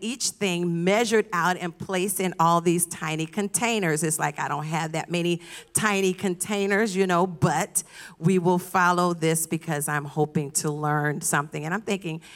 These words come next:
"It can't be too bad, you know, just a little bit longer than a regular cake." And so she, she told us all these things. So everything is laid out on the counter. And then she had the flour. And it's like, "Okay, here we go. We ready." And so she said, "Now you have to sift the flour." And so it's like, "You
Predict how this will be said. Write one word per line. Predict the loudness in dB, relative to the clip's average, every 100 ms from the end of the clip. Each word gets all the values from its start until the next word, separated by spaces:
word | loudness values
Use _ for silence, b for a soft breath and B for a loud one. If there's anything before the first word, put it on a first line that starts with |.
| B
"It | -12 -4
can't | -4 -2
be | -4 -4
too | -4 -2
bad, | -4 -4 -4
you | -2
know, | -2 0
just | -2 -2
a |
little | -2 0
bit | -2 -4
longer | -4 -4 -4
than | -4
a | -4 -6 -8
regular | -6 -6 -6 -2
cake." | 2 2 -2 B B B B B
And | 0 2
so | 4 2 0 B
she, | -8 -8 -8
she | -10 -6
told | 0 2 2
us | 2
all | 2 2
these | 0 -2
things. | -2 0
So | 0
everything | 0 0 0
is | 0 -2
laid | -2 -8 -8
out | -6 -4
on | -4
the |
counter. | -6 0 2 2 0 -2 B B B
And | -2 2
then | 2
she | 0 -2
had | 0 0 0
the | -4
flour. | -2 0 0 -2
And | -4 -6
it's | -8
like, | -8 -2
"Okay, | 0 0 0 0 0
here | 0 0
we | 0
go. | 0 0
We | 0
ready." | 2 2 2 -2 -12 _ B B B
And | 0
so | 2 2
she | 2
said, | 0 0 -2
"Now | 0
you | 0
have | 0 -2 -4
to | 0
sift | 2 2 -2
the | -6
flour." | -8 -4 -4 -4
And | -4
so | -2 -2
it's | -2 -4
like, | -4 -6
"You | -2 0